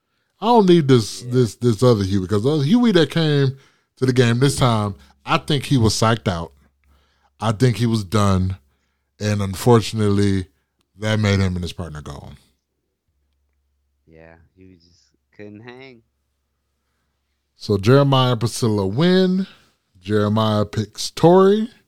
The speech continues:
Speaker 1: And then Priscilla has a choice. Does Priscilla break up a vet vet team?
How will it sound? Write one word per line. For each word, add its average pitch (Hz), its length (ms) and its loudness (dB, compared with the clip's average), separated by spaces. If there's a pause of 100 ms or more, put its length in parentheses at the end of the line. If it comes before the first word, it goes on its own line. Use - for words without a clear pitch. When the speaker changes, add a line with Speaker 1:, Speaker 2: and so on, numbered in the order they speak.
(720)
Speaker 1:
And 101 140 -2
then 104 120 0
Priscilla 120 440 0
has 127 180 0
a 135 60 -2
choice. - 840 -6 (120)
Does 90 260 -10
Priscilla 110 480 -6
break 113 320 -6
up 113 160 -2
a 113 60 -2
vet 113 300 -2
vet 113 360 -14
team? 180 480 -2